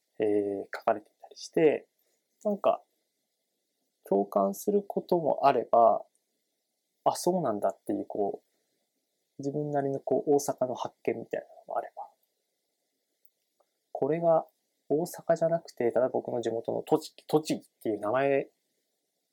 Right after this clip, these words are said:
の本だったらどうだったんだろう。でもこれは、すごく、良くも悪くも大阪という、その、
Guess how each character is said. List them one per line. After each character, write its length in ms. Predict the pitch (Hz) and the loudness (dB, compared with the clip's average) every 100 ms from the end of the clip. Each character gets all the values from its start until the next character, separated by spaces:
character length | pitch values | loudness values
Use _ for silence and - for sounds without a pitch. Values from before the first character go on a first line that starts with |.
| _ _ | _ _
の 60 | 139 | -8
本 240 | - 147 | -4 -2
だ 100 | 98 | -2
っ 60 | 92 - | -6 -12
た 80 | |
ら 100 | - - | -16 -4
ど 100 | 117 | -4
う 40 | |
だ 40 | 92 | -4
っ 80 | - | -8
た 80 | - | -20
ん 80 | - | -20
だ 60 | |
ろ 40 | - _ | -20 _
う。 20 | |
で 80 | - | -8
も 80 | - - | -6 -6
こ 100 | 135 | -4
れ 100 | 139 | 0
は、 280 | 143 139 - _ _ _ _ _ | 2 0 -4 _ _ _ _ _
す 220 | - - | -6 -2
ご 160 | 131 101 | 0 0
く、 440 | - 131 120 107 - _ _ _ _ _ _ _ _ _ _ _ _ - | 0 2 2 0 -4 _ _ _ _ _ _ _ _ _ _ _ _ -4
良 140 | 135 | -4
く 100 | - | -2
も 140 | 127 107 | -4 0
悪 180 | 117 - | 0 -2
く 140 | - | -6
も 260 | 107 101 - 117 | -2 -2 -2 -4
大 40 | 127 | -2
阪 320 | - - 117 | -6 -6 -6
と 180 | - 110 | -4 -4
い 100 | 110 | -2
う、 280 | 107 110 - _ | -2 -4 -10 _
そ 160 | - 113 | -14 -12
の、 300 | 110 110 | -10 -10